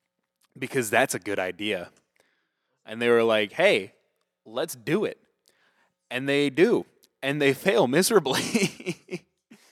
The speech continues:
Uh, very miserably. But as punishment, uh, their entire island sinks.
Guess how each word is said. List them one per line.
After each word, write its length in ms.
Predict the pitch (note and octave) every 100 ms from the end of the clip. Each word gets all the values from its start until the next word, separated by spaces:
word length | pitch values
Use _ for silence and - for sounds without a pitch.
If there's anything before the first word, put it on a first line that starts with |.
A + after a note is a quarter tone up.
| _ _ _ _ _ _ _ -
Uh, 320 | B2+ C3+ B2
very 320 | A#2 C3 E3 D#3+
miserably. 640 | D3+ D3+ A#2+ G2 F2+ F2+
But 400 | A2 C3 B2+ - _ _ _ _ _
as 120 | C3 -
punishment, 720 | - - A#3 - G2 F#2+ - _ _ _ _ _ _ _ _ -
uh, 220 | B2 B2+
their 280 | A#2+ C3+ C3
entire 360 | C3 D3+ D#3+
island 380 | - C#3+ D#3 C3+
sinks. 480 | - - C3+ -